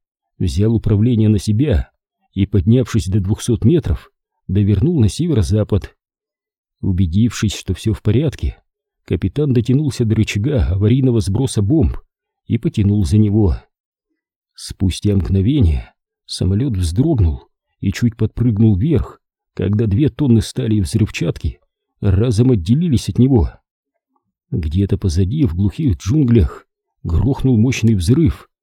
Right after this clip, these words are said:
разом сравнявший с землей небольшой холм. Но капитан, как всегда, увидел лишь яркую бесшумную вспышку в зеркалах заднего вида. В принципе, можно было обойтись и без этого.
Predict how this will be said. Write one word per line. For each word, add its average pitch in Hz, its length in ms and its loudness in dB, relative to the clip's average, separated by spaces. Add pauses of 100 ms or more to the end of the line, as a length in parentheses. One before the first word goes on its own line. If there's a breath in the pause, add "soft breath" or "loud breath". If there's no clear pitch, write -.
(320)
разом 110 500 0
сравнявший 117 640 0
с 80 80 -2
землей 127 360 2
небольшой 101 460 0
холм. 107 500 0 (640)
Но 98 280 0
капитан, 123 500 -2
как 110 200 -4
всегда, 113 560 -2 (400)
увидел 113 540 2
лишь 110 300 4
яркую 117 440 2
бесшумную 120 560 2
вспышку - 540 -2
в 87 60 -4
зеркалах 117 460 0
заднего 113 380 2
вида. 127 440 0 (880)
В - 280 -20
принципе, 139 880 -2
можно 127 360 0
было 165 240 -6
обойтись 135 420 -4
и 143 40 -2
без 143 200 0
этого. 113 480 0